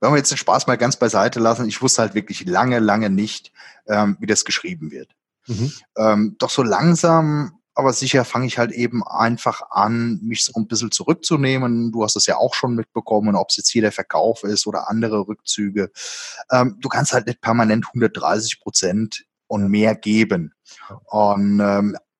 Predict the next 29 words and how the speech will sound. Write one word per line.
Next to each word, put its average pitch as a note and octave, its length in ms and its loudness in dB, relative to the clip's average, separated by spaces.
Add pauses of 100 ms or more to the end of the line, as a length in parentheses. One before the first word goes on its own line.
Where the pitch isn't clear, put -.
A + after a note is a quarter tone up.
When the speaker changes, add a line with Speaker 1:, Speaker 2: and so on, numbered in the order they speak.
(380)
Speaker 1:
irgendwann D3 560 4 (100)
kommt - 220 -2
einfach C3+ 200 0
der A#2+ 180 0
Zeitpunkt, - 460 -2
an G#2+ 120 -2
dem A2 160 0
auch A2+ 160 -2
der A2 120 0
Körper A2+ 380 2
sagt, G#2 300 0
äh, F#2+ 240 0 (160)
„Du A2+ 320 -8
Junge, G#2 340 -2 (140)
ich F#2 180 -8
will A2 180 4
nicht G2+ 200 2
mehr.“ D#2+ 320 -2 (680)
Ähm, A#2+ 680 2
ich C3+ 160 -4
hab's, - 640 -2
hab's - 180 -4
dieses D3 320 -2
Jahr A#2+ 240 0
einmal D#3+ 320 2
selbst - 640 -2 (100)
erleben C#3 460 2
müssen. C#3+ 440 -2 (520)
Ähm, A#2 680 2